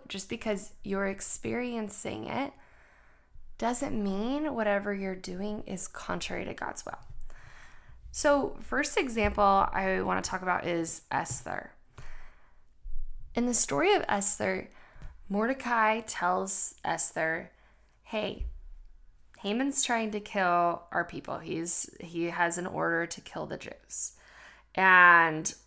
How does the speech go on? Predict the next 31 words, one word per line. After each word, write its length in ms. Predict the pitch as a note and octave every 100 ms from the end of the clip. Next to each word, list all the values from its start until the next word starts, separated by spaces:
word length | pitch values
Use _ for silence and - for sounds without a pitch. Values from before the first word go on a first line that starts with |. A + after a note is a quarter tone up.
| _ _ - - -
tells 480 | - - A3 G#3+ G#3
her, 160 | F3
you 100 | F3
know, 60 | F3
like, 220 | C3+ -
please, 320 | - F3 -
you 100 | -
know, 60 | F3+
like, 180 | A#2+ -
tries 300 | - B3 A#3+
to 60 |
get 80 | A3+
her 100 | F#3+
to 100 | E3
do 220 | D#3+ - -
something 400 | - - - -
about 280 | - - -
it. 100 | - - - - - - -
And 480 | G3 F#3+ F#3 F3 - -
her 320 | - A#3 C4
initial 600 | A#3 G#3+ G#3 - G#3 F#3+
reaction 640 | F#3 F#3+ B3 F4 - A3+ G3
is, 380 | F#3 F3 - -
"Hey, 440 | - - A#3 F#3+ -
if 80 | F3 - -
I 120 | G#3
go 140 | A3 D4
to 80 |
the 100 | C#4+
king, 480 | B3+ - G3 A#3 D#4+ - _ - - - - -
then 720 | F3+ G3 F#3+ F#3+ F#3+ F#3 F3+